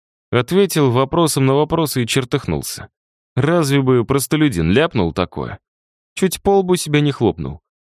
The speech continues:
Сейчас я чувствовал себя как Никулин в том знаменитом фильме. Зачем я соврал? А зачем он спросил?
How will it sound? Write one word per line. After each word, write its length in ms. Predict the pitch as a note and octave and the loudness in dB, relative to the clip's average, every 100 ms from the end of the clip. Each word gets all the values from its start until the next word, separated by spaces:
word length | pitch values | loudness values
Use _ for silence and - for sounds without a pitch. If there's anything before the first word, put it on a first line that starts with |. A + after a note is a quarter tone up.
| _ - | _ -6
Сейчас 420 | D#3 - G3+ F3 | -4 0 0 0
я 100 | D#3 | 0
чувствовал 500 | - G3+ - A2 G2+ | 2 0 0 0 0
себя 260 | - G#2 | -2 -4
как 240 | G#2 D#3 - | 0 -2 2
Никулин 540 | E3+ - F3 F#3 E3 | 0 2 2 2 0
в 60 | - | 0
том 200 | C#3+ A2 | 0 2
знаменитом 540 | G#2 A2+ A2+ G#2 A#2+ | 2 2 2 2 -2
фильме. 420 | A2+ E2+ C#2+ B1+ - _ _ _ | -2 -4 -6 -10 -16 _ _ _
Зачем 400 | A#2+ E3 - F#3 | -2 0 0 0
я 100 | E2+ | 0
соврал? 440 | - A#2 G2+ - - _ _ _ _ _ | -2 -2 -2 -6 -16 _ _ _ _ _
А 80 | A#2 | 0
зачем 320 | B2 E3+ F3 | 2 2 0
он 60 | A#2 | 0
спросил? 640 | - E2 D#2 C3+ C#3+ | -2 -4 -2 0 0